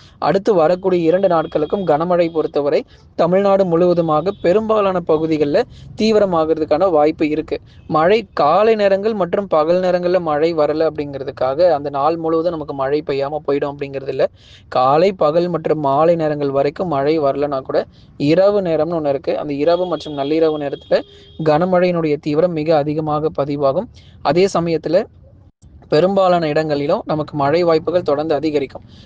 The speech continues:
அஹ், இரவு, நள்ளிரவு மற்றும் அதிகாலை நேரங்களிலும் பரவலாக கனமழை பொறுத்தவரை உறுதியாக எதிர்பார்க்க முடியும். வட தமிழக கடலோர மாவட்டங்கள் மற்றும் உள் மாவட்டங்கள் என பல்வேறு பகுதிகளிலும் கனமழையினுடைய தீவிரம் கண்டிப்பாக பதிவாகும் நண்பர்களே.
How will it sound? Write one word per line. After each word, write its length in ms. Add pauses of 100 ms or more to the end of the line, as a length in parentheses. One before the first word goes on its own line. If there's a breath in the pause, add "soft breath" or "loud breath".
(140 loud breath)
அஹ், 100
இரவு, 400
நள்ளிரவு 480
மற்றும் 360 (460)
அதிகாலை 480
நேரங்களிலும் 540
பரவலாக 540
கனமழை 440
பொறுத்தவரை 640
உறுதியாக 560
எதிர்பார்க்க 540
முடியும். 340 (360 loud breath)
வட 240
தமிழக 420
கடலோர 440
மாவட்டங்கள் 560
மற்றும் 300
உள் 180
மாவட்டங்கள் 520
என 180
பல்வேறு 520
பகுதிகளிலும் 680 (360)
கனமழையினுடைய 720
தீவிரம் 420
கண்டிப்பாக 600
பதிவாகும் 460
நண்பர்களே. 500